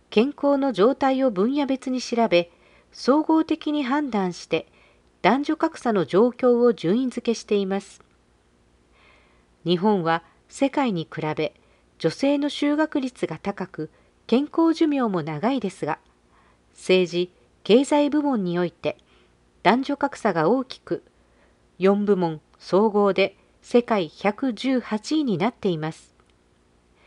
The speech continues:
地域や家庭においても、例えば育児、調理、近所付き合いなどの現状を振り返り、考え方や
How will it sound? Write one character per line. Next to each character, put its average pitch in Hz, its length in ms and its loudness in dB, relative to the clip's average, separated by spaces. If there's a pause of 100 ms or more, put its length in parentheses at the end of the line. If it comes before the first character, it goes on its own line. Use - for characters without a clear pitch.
(560)
地 233 200 0
域 202 200 -2
や 175 120 2
家 - 220 -8
庭 262 160 2
に 269 160 -2
お 277 80 0
い 262 60 -4
て 208 120 0
も、 180 200 0 (520)
例 285 260 2
え 247 40 4
ば 175 220 2 (420)
育 185 240 -6
児、 - 220 -8 (500)
調 214 320 0
理、 160 160 -8 (460)
近 247 200 2
所 294 120 0
付 - 200 -18
き 277 140 0
合 254 40 4
い 240 60 0
な 226 120 2
ど 214 100 0
の 175 120 -2
現 175 280 0
状 269 220 0
を - 20 -6
振 - 140 -4
り 240 100 -2
返 226 240 0
り、 - 160 -8 (1000)
考 196 280 0
え 202 140 2
方 196 240 -2
や 165 200 0